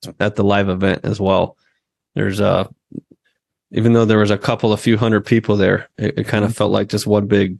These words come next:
Speaker 1: family.
Speaker 2: It is. John, I could talk all day with you. I really appreciate your time. Thanks for the great stories, and I look forward to seeing you at the next Inner Circle Conference live event, and that next one is coming up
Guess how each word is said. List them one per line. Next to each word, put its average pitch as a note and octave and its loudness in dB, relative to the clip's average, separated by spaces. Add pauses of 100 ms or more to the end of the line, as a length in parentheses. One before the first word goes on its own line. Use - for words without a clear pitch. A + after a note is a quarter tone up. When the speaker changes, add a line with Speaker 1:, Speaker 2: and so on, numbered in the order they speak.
(160)
Speaker 1:
family. G2+ -2 (1200)
Speaker 2:
It G#2 -4
is. F#2+ -8 (460)
John, C#3 0
I C#3 2
could B2 -6
talk C#3 2
all C3+ 2
day C3 2
with B2+ -2
you. B2 -2
I B2 2
really B2+ 0
appreciate B2+ -2
your A#2 0
time. B2+ 0 (400)
Thanks C#3 2
for C#3 0
the B2 2
great B2 0
stories, C3+ 2
and A#2+ -2
I B2 0
look B2+ 0
forward B2+ 0
to A#2 -4
seeing C3 4
you A#2+ 4
at A2 -2
the A2+ -2
next A#2+ -2 (500)
Inner C3 2
Circle B2 0
Conference B2+ 0
live A2+ 2
event, A#2 -2
and F#2+ -4
that A#2+ 0
next C#3 0
one A#2+ 2
is C3+ 0
coming C#3 0
up D#3 0